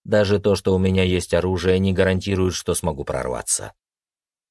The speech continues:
Вообще не представляю, сколько противников меня ждёт, а главное, какие именно противники. Сразу вспомнилась тварь, что гнала меня однажды по коридорам заброшенной станции.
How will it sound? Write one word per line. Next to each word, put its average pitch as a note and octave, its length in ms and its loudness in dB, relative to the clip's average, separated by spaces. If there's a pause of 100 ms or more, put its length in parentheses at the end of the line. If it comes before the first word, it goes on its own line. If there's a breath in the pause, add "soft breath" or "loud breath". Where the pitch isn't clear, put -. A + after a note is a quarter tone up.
(180)
Вообще B2+ 300 2
не C#3 100 2
представляю, C3+ 580 2
сколько B2+ 460 -2
противников E2+ 720 -2
меня D2 320 -4
ждёт, D#2 400 -6
а D#2+ 80 -2
главное, F#2+ 680 2 (720)
какие A#2+ 460 2
именно E2+ 560 -2 (160)
противники. A#1+ 840 -6 (760)
Сразу C#3 380 2
вспомнилась A2+ 680 0
тварь, G#2 260 2
что G2 240 -2
гнала F#2+ 360 2
меня F2+ 320 0
однажды E2 400 -2
по E2 120 -2
коридорам D#2+ 500 -2
заброшенной C#2+ 540 -6
станции. - 800 -8